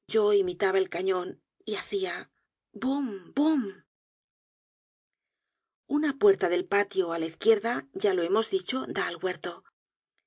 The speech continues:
El huerto es terrible. Está dividido en tres partes. Casi podría decirse en tres actos. La primera parte es un jardín, la segunda el huerto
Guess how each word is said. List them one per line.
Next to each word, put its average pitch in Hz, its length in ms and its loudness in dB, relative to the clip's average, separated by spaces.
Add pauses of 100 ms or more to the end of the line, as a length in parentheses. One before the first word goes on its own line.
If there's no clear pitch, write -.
(280)
El 190 140 8
huerto 185 380 2
es 208 220 0
terrible. 175 560 -4 (680)
Está 214 300 0
dividido 208 420 2
en 226 80 2
tres 190 220 -4
partes. 165 500 -6 (380)
Casi 196 340 2
podría 170 380 4
decirse 214 720 0
en 214 160 0
tres 277 260 -6
actos. 165 480 -8 (840)
La 220 160 4
primera 269 380 -2
parte 196 320 2
es 190 160 0
un 175 80 -8
jardín, 196 580 4 (520)
la 202 160 4
segunda 180 480 0
el 180 80 0
huerto 208 580 0